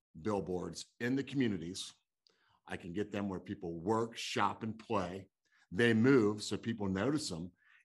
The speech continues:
and they're not interrupting your favorite T V show or your shopping spree or following you on social media, uh, when you're searching. So when you can add some type of creative form of advertising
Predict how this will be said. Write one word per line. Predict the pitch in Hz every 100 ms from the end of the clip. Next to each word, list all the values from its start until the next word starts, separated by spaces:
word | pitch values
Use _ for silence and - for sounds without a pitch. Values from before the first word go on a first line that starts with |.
| -
and | 160
they're | 175
not | 175 175
interrupting | 180 165 156 165 156 139
your | 123
favorite | 120 131 131 131
T | 135
V | 120 135
show | 139 - 87
or | 87 101
your | 104
shopping | - 123 127 131 120
spree | - 95 92
or | 92
following | 90 - 120 127
you | 110 95 92
on | 90
social | - 113 110 110
media, | 107 139 110 78 - - - - -
uh, | 98
when | 101
you're | 110 101
searching. | - 123 131 - - _ _ _ _ _ _ -
So | - 131
when | 117
you | 151
can | 208 202
add | 123 110 113 113 _ _
some | - - 127 147
type | 143 120 110
of | 101 95 85 - _
creative | - 110 110 117 120 120 -
form | 120 110
of | 82
advertising | 85 98 98 127 131 143 135